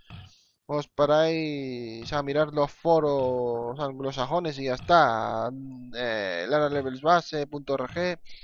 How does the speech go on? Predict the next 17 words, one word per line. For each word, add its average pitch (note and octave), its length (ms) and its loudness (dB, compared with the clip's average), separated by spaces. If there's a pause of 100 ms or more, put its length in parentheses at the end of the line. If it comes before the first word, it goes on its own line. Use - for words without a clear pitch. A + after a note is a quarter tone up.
(240)
y D#3+ 100 2
de E3 60 8
ahí D#3+ 160 6
podéis D#3+ 320 0
sacar D3 260 -2
la D3 100 0
conclusión. D3+ 480 -4
Hay D3 80 0
que D3+ 140 -6
empujar D#3+ 320 -2
esta E3 240 0
caja D#3+ 240 0
de D#3+ 80 6
aquí, F#3 300 2
la D3+ 280 6
de C#3 120 -4
la, C#3 80 -2